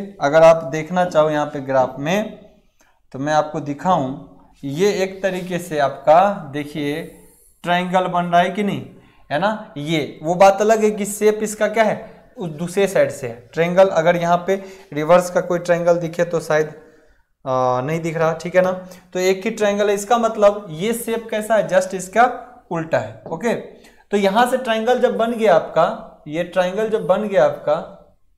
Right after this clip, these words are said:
बन तो रहा था, चलिए संजोग ऐसा है कि बन ही रहा था। चलिए, ये जो triangle बन गया ना इस shape में, देखिए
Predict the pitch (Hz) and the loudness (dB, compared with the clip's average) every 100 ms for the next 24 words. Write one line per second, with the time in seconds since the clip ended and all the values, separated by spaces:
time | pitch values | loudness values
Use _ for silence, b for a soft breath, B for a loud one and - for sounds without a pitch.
0 | _ _ _ _ _ _ _ _ _ _ | _ _ _ _ _ _ _ _ _ _
1 | _ _ _ _ _ 131 120 123 127 123 | _ _ _ _ _ -18 -10 -10 -8 -6
2 | 120 135 135 110 - _ _ _ _ _ | -2 -4 -6 -18 -20 _ _ _ _ _
3 | _ _ - 135 143 143 _ _ _ _ | _ _ -10 -10 -10 -16 _ _ _ _
4 | - 131 135 139 131 131 135 127 127 123 | -14 -12 -8 -6 -8 -6 -4 -4 -6 -12
5 | 120 120 120 113 107 110 - _ _ _ | -12 -10 -12 -12 -14 -18 -20 _ _ _
6 | _ - 175 123 - - - 170 226 226 | _ 0 0 0 -12 -18 -6 -2 0 2
7 | 202 202 233 214 226 233 190 175 190 - | 0 2 0 2 0 0 0 0 -2 -6
8 | 180 - 139 127 143 139 117 - | -6 -6 -8 -8 -8 -10 -14 -16